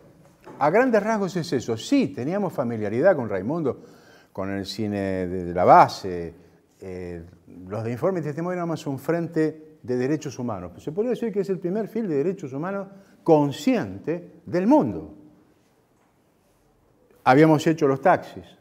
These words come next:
que ustedes quizá conozcan, donde por primera vez también en nuestro grupo se filma como estudiantes de cine. Era toda una transgresión. "¿Qué haces vos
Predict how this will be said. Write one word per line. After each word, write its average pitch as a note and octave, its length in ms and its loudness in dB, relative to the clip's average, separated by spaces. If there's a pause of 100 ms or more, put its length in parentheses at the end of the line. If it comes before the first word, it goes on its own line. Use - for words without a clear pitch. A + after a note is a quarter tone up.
(120)
que G2+ 80 -16
ustedes C3+ 260 -2
quizá A#2 260 -6
conozcan, C#3+ 580 -2 (520)
donde B2 280 -2
por A#2+ 220 2
primera E3 360 2
vez F3+ 160 0
también F#3 320 -2
en B2 160 -4
nuestro C#3+ 260 -2
grupo F3 300 -2
se A#2+ 160 -6
filma F#3+ 360 -2
como A#2+ 220 -4
estudiantes C#3 520 -6
de G#2 120 -8
cine. D#3+ 360 -6 (180)
Era D3+ 200 4
toda G3+ 180 4
una D#3+ 100 0
transgresión. A#2 680 -4 (260)
"¿Qué - 140 -10
haces A#2 240 -2
vos G2 220 0